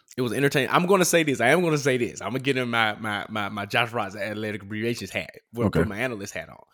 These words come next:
Speaker 2: Okay.
Speaker 1: I believe
Speaker 2: Mm-hmm.
Speaker 1: that if Brandon Clark and Steven Adams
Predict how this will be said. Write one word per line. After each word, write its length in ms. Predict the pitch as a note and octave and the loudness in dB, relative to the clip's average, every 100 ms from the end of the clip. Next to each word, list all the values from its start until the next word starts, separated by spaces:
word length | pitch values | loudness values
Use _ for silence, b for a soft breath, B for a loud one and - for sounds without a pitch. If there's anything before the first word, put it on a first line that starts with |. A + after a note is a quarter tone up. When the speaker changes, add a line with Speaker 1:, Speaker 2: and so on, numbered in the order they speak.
| - | 0
Speaker 2:
Okay. 220 | F#2 B2 - | 4 4 6
Speaker 1:
I 180 | D3 F#3+ | 8 8
believe 380 | A3 G#3+ A2 - _ _ _ _ - | 8 4 0 -6 _ _ _ _ 2
Speaker 2:
Mm-hmm. 260 | A2+ G#2+ F#2+ F#2+ - | 4 6 4 -2 -6
Speaker 1:
that 220 | G#2+ F#2 - | -4 -4 -8
if 300 | E2+ C2 - | -10 -10 0
Brandon 340 | A#2 C3+ C#3 | 4 6 4
Clark 220 | - C3 | 2 2
and 80 | A2+ | 2
Steven 280 | - A#2 A2 | 0 0 2
Adams 580 | E2+ F#2 D#2+ B1 - | 2 0 -2 -10 -16